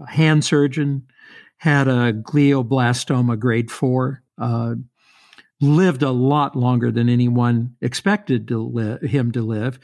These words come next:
But he had people who came along and told him, "You know, this is a blessing in disguise. God's got something great in mind that's going to come out of this." And my,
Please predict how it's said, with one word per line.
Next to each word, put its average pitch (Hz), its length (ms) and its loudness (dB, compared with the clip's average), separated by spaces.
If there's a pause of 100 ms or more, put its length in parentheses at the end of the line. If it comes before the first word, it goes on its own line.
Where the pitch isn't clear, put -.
(320)
But 190 100 2
he 202 80 4
had 214 260 2
people 220 260 2
who 196 80 2
came 180 260 0
along 156 340 2
and 165 100 2
told 175 260 2
him, 170 120 2
"You 165 100 4
know, 185 140 4
this 190 200 0
is 165 140 0
a 175 60 2
blessing 165 480 0
in 156 100 2
disguise. 156 720 -4 (440)
God's 165 260 2
got 156 180 0
something 156 380 0
great 147 280 0
in 120 200 2
mind 113 320 0
that's 123 180 -4
going 127 200 0
to 123 60 0
come 123 280 0
out 156 180 0
of 123 120 -10
this." - 380 -18 (180)
And 147 180 2
my, 143 260 4